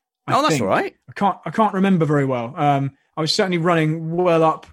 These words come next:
Speaker 1: I was thinking I was just behind Grosjean, battling for the top ten in my stint, and then we kind of fell back down to about eighteenth by the end of, of my pro driver's stint.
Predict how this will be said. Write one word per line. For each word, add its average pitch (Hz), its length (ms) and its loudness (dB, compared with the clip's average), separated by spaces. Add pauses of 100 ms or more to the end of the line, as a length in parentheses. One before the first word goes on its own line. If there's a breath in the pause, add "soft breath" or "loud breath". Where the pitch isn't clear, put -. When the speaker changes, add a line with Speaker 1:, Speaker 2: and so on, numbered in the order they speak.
Speaker 1:
I 147 120 -6
was 143 100 -8
thinking 160 160 -6
I 147 40 -2
was 139 80 -2
just 170 180 -6
behind 160 260 -2
Grosjean, 143 720 0 (140)
battling 143 340 -2
for 139 120 -6
the 139 60 -6
top 165 260 -2
ten 135 340 -2 (340)
in 139 160 2
my 139 220 2
stint, 123 400 -4 (100)
and 143 140 2
then 139 220 0
we 139 120 0
kind 135 220 -6
of - 40 -8
fell 139 300 -2
back 123 380 -6
down 135 240 -2
to 131 100 -6
about 131 180 -2
eighteenth 127 460 -4
by 123 140 -2
the 127 100 -2
end 120 180 -4
of, 123 200 -6
of 120 160 -10
my 123 120 -6
pro 123 260 -6
driver's 113 380 -8
stint. 117 300 -12